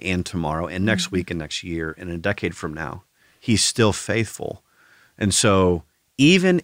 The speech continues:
Speaker 1: if, right, like, that's what Shadrach, Meshach, and Abednego, even if the Lord does not, we will not bow down. And I think that that same idea is we bow down to a lot of things, a lot of idols in our life. But what a, what an amazing <laughs> story of faithfulness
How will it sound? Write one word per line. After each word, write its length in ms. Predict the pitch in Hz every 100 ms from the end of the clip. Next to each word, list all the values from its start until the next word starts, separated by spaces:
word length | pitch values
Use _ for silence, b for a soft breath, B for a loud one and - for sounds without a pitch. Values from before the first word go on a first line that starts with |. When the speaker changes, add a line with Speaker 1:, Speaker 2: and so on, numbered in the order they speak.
| -
Speaker 1:
if, 520 | 98 82 - - - _ _ _
right, 180 | 98 107
like, 160 | 107 110
that's 160 | 120
what 160 | 117 85
Shadrach, 400 | - 117 120 107
Meshach, 380 | 107 104 95 90
and 60 |
Abednego, 500 | 80 82 85 82 95 -
even 380 | 147 175 156 -
if 460 | 107 85 - - _ _ _
the 100 | 113
Lord 240 | 98 95 87
does 180 | 80
not, 160 | 85 87
we 80 | 98
will 120 | 85
not 180 | 78 78
bow 160 | 71
down. 280 | 78 62 - _ b b b b b
And 140 | - 110
I 80 | 117
think 140 | 127
that 140 | 101 - _
that 160 | - 90
same 320 | - 131 135
idea 240 | 123 107 95
is 80 |
we 120 | 98 143
bow 200 | 131 113
down 240 | 104 95
to 140 | 95
a 20 | 87
lot 320 | 92 80 80
of 80 | 78
things, 360 | - 80 87
a 40 | 87
lot 180 | 87
of 100 | 90 -
idols 300 | 87 87 82
in 60 | 78
our 80 |
life. 400 | 76 71 76 - _ _ _ _ _ _ _ _ _ _ -
But 120 | 110
what 160 | 107 135
a, 60 |
what 220 | 120 139 170
an 160 | 107 B B B B B
amazing 680 | 113 107 107 117 123 135 127
<laughs> 120 | -
story 300 | 120 104 95
of 80 | 85
faithfulness 760 | 92 90 - 95 85 76 -